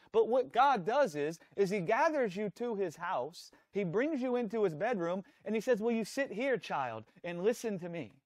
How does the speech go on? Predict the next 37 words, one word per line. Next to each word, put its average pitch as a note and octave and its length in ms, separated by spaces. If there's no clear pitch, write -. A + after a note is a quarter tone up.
Right? E3 280
Listen B3+ 460
to G#3+ 120
what G3 240
I've E3+ 340
done. C3 320
Because F#3+ 320
when G3 300
you A#3+ 200
can B3+ 260
hear G3+ 340
and F3 240
see B3+ 240
what F3 240
I've F#3 380
done D#3+ 320
to E3+ 160
serve G#3+ 440
you F3 140
with D3+ 220
peace G3 260
and D3+ 160
love D#3+ 220
and C3 120
joy, C#3+ 280
when F3+ 180
you A3+ 100
can G#3 200
sit - 400
and A3+ 180
hear A3 240
of D#3 140
the E3 80
work F#3+ 240
that E3 200
I've F3 320
done E3+ 240